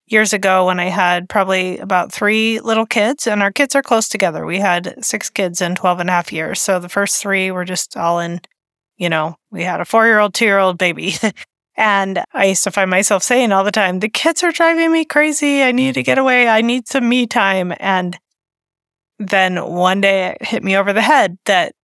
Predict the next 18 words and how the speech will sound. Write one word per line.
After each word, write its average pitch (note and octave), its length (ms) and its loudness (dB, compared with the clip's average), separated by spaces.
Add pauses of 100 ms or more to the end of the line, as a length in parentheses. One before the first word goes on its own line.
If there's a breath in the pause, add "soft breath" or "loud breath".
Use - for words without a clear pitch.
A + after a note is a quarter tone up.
that F#3 400 0
thought G3+ 360 2
is G3 220 -6
not E3+ 320 -2
serving F#3 420 0
me. D#3+ 440 -6 (100)
And F3+ 500 0 (1000)
it's - 380 -4
just F3+ 340 0
like F#3 380 0 (100)
a G#3 100 -2
song E3+ 400 2
playing F3+ 300 0
on F3 140 0
repeat F3 460 -2
in F#3+ 140 -8
my F3 140 -2
head. E3+ 540 -2